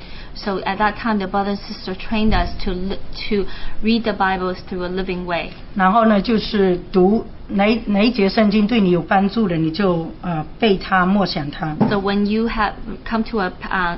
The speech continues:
Speaker 1: particular verse, if it touch you, you meditate, you memorize.
Speaker 2: 然后我对主的，呃，神对整个的启示，我就没有多，多少的认识。
Speaker 1: But I didn't really understand the entire revelation of God.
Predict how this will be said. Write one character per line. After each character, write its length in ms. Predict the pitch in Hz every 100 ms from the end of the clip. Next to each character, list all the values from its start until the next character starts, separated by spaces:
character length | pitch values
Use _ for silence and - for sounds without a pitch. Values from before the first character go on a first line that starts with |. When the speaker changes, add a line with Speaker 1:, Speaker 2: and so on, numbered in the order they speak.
| - -
Speaker 1:
particular 400 | 208 208 202 185
verse, 280 | 226 240 -
if 100 | -
it 100 | 175
touch 420 | - 269 262 - 214
you, 140 | 190 156 -
you 120 | 208 196
meditate, 540 | 202 214 - 214 190
you 100 | 185
memorize. 460 | 180 180 165 139 - - - - -
Speaker 2:
然 120 | 220
后 140 | 247 285
我 80 | 226
对 200 | 302 247
主 220 | 226 185
的， 320 | 170 196 190
呃， 280 | 208 208 190
神 380 | 180 202 190 240
对 240 | 269 240
整 420 | 185 - 196 185 180
个 220 | 294 262
的 160 | 196 170 - - -
启 320 | - 185 170
示， 260 | - 247
我 160 | 196 175
就 200 | 175 208
没 180 | 170 175
有 100 | 175
多， 160 | - 180 - -
多 140 | 180
少 220 | 180 175 156
的 100 | 165
认 220 | 170 160
识。 240 | - - 180
Speaker 1:
But 120 | 208
I 180 | - 208
didn't 380 | 202 233 233 214
really 220 | 208 214 -
understand 540 | 214 208 - 214 196
the 80 | -
entire 540 | 208 190 - 240 226
revelation 680 | 196 202 196 165 196 - 180
of 80 | 170 -
God. 240 | 151